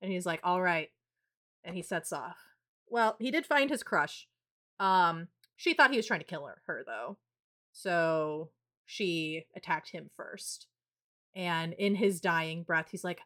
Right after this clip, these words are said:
"I just wanted to know you were safe. And, and I'm happy that you are."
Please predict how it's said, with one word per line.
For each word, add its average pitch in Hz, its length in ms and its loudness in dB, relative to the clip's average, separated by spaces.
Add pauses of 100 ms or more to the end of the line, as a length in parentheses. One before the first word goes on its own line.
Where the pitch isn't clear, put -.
(320)
"I 220 80 0
just 220 180 -4
wanted 196 200 -4
to 190 80 -4
know 185 160 0
you 175 160 -2
were 160 80 -8
safe. - 540 -6 (680)
And, 170 420 0 (800)
and 190 100 -6
I'm 185 100 -2
happy 185 420 6
that 165 180 -4
you 165 160 -4
are." 156 320 0